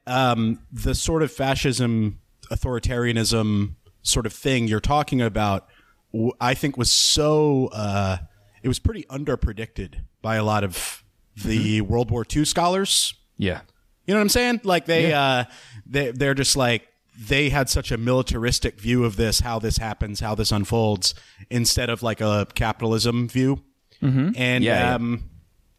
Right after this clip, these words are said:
Speaker 1: so how'd you sort of, who, uh, are there, I'm not saying recommend another book, but also I am saying recommend another, I'm, I, I can't wait to read The Party.
Speaker 2: Yeah.
Speaker 1: Um, but I haven't read much about the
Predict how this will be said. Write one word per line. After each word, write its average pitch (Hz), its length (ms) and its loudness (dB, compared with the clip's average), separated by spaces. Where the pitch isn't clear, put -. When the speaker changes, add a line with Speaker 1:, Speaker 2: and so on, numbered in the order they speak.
Speaker 1:
so - 140 0
how'd 165 280 2
you 165 80 -2
sort 156 240 2
of, - 300 -4
who, 160 320 0
uh, - 540 -14
are 143 180 2
there, 131 320 0
I'm 143 80 2
not 170 160 0
saying 151 260 2
recommend 131 400 2
another 113 280 2
book, 120 320 -4
but 135 100 -2
also 135 220 0
I 117 60 2
am 117 180 2
saying 110 240 0
recommend 110 340 0
another, 107 260 0
I'm, 127 220 0
I, 117 320 0
I 117 60 -4
can't 135 240 -4
wait 113 120 0
to 110 60 -8
read 117 180 -2
The - 80 -6
Party. 107 320 -4
Speaker 2:
Yeah. 131 260 2
Speaker 1:
Um, 123 240 0
but 139 300 -2
I 139 160 0
haven't 160 320 0
read 147 400 -2
much 120 320 0
about 107 360 0
the 104 300 0